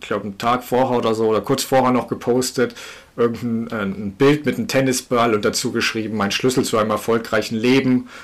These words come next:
folge deiner Leidenschaft und höre nicht auf diejenige, die dich nicht verstehen."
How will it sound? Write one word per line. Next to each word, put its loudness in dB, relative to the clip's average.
folge 4
deiner 2
Leidenschaft 0
und -8
höre 0
nicht -4
auf -8
diejenige, -2
die -4
dich -10
nicht -2
verstehen." 0